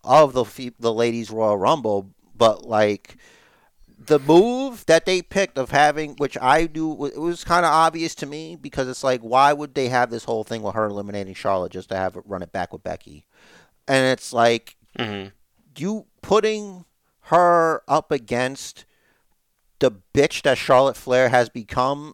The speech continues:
Speaker 1: is the best way to do this. Hands down. Because nobody
Speaker 2: Mm-hmm.
Speaker 1: fucking likes her. There's all this backstage shit about her. You know what I'm saying? So it makes
Speaker 2: Mm-hmm.
Speaker 1: perfect sense, at least to me.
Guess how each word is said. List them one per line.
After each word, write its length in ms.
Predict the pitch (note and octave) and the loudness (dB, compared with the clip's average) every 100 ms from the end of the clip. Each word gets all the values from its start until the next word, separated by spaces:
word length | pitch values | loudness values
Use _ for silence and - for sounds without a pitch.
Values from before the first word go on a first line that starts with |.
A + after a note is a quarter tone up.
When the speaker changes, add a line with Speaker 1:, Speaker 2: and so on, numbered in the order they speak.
| _ | _
Speaker 1:
is 240 | B2+ B2+ | -2 0
the 100 | - | -2
best 380 | A2+ C3+ C#3 - | 0 2 2 0
way 200 | B2 B2+ | -2 -2
to 80 | A#2 | -2
do 240 | - B2+ | -2 -2
this. 540 | - - - - - - _ _ _ _ _ _ _ _ _ | -4 -10 -14 -12 -14 -16 _ _ _ _ _ _ _ _ _
Hands 360 | - E3+ F3 C#3 | -4 -2 -2 -2
down. 480 | D#3+ B2 D2 - _ _ _ _ _ _ - | -2 0 -4 -10 _ _ _ _ _ _ -8
Because 540 | E3 - E3 D#3+ - - | -2 4 6 4 -2 -16
nobody 500 | G#2+ C3 E3+ - G#3 | 0 2 4 0 -2
Speaker 2:
Mm-hmm. 80 | - | -4
Speaker 1:
fucking 320 | G3+ G#3 G#3+ | -4 -4 -4
likes 360 | E3 C3 A2+ - | 0 0 -2 -2
her. 360 | G#2 G#2 D3 - _ _ | 2 2 -2 -8 _ _
There's 180 | B2+ A#2+ | -4 -4
all 260 | D3 D#3 F#3 | 0 0 0
this 200 | F#3+ D#3 | -4 -4
backstage 640 | C3 C3+ D3+ - D#3 D#3 | -2 0 -2 -6 -6 -6
shit 260 | - C3+ E3+ | -6 -4 -4
about 380 | A#2 F#2+ D#2+ E2 | 0 0 0 -4
her. 380 | D#2 D2+ F#2 - _ _ _ | -8 -6 -8 -12 _ _ _
You 120 | C3 D3+ | -6 0
know 120 | E3 | 2
what 100 | E3+ | 0
I'm 120 | E3+ | -2
saying? 460 | - E3 F3+ F3+ F3 | -4 -4 -6 -8 -6
So 220 | D3 C#3 | -4 -2
it 240 | B2 A#2 | -4 -4
makes 220 | D3+ F3+ | -6 -8
Speaker 2:
Mm-hmm. 60 | G3+ | -4
Speaker 1:
perfect 340 | D#3+ D#3+ C#3+ | -4 -4 -10
sense, 300 | - C#3+ - | -10 -10 -10
at 80 | G#2 | -12
least 240 | C#3+ E3 - | -12 -10 -10
to 80 | |
me. 320 | A2+ A2 C2+ | -8 -10 -12